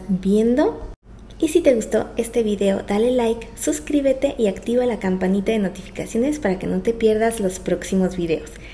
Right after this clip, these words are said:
En la cajita de descripciones te dejo las redes sociales para que conozcas otras propiedades que solo tenemos en fotografías.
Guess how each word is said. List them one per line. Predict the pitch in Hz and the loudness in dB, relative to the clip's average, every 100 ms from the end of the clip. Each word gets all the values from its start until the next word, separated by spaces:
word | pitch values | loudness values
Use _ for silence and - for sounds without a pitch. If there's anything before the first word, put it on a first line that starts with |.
| - - - | -18 -12 2
En | 294 | 2
la | 339 | 4
cajita | 320 311 285 | 0 0 2
de | 269 | 4
descripciones | 220 220 220 - 214 220 226 | 2 0 -4 0 0 0 2
te | 196 | 2
dejo | 190 202 208 | 2 4 4
las | 180 | 4
redes | 180 185 185 | 6 6 6
sociales | 185 - 220 269 - | 2 2 4 4 2
para | 254 262 262 | 0 0 0
que | 240 | 0
conozcas | 202 196 208 - 220 - - - | 0 0 0 -4 -4 -6 -14 -8
otras | - 285 294 - | 0 0 0 0
propiedades | 220 208 196 190 185 | 0 2 4 4 2
que | - | -2
solo | - 202 | 0 2
tenemos | 196 170 170 - - - | 0 -2 -4 -8 -12 -6
en | 226 220 | -4 -2
fotografías. | 262 277 285 277 294 302 | 2 4 4 4 4 4